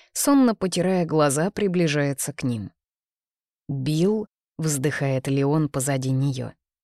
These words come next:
«И ты сюда?» «Барону нужен разговор, милорд. Вы ведь приехали без предупреждения.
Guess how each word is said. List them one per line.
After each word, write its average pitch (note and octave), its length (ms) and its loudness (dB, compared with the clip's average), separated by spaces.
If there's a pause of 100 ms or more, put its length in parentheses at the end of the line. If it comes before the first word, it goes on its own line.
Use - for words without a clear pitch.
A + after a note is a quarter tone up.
(120)
«И C3+ 120 -4
ты D3 280 -2
сюда?» D#3 440 -4 (840)
«Барону B3 460 6
нужен A3+ 400 6
разговор, D#3+ 640 2
милорд. C3 640 -2 (200)
Вы D#3 180 2
ведь C#3+ 220 -2
приехали C#3 540 0
без C3 220 -2
предупреждения. C3+ 1080 -2